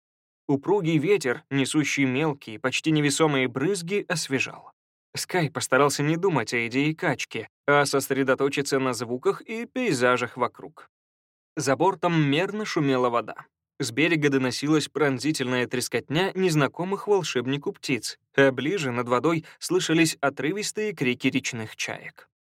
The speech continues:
Живописная бухта в устье Руаны, куда как раз входила суденышко, носила прозаичное и вполне предсказуемое название — «Бухта почтеннейших».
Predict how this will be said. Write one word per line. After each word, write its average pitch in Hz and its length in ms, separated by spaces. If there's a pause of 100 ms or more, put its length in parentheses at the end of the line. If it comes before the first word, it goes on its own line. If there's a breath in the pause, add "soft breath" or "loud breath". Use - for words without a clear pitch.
(920)
Живописная 139 760
бухта 127 420
в 110 100
устье 131 320
Руаны, 127 480 (120)
куда 139 260
как 143 220
раз 135 260
входила 127 400
суденышко, 139 720
носила 156 480
прозаичное 165 840
и 175 180
вполне 143 560
предсказуемое 135 840
название — 107 640 (320)
«Бухта 151 540
почтеннейших». 113 960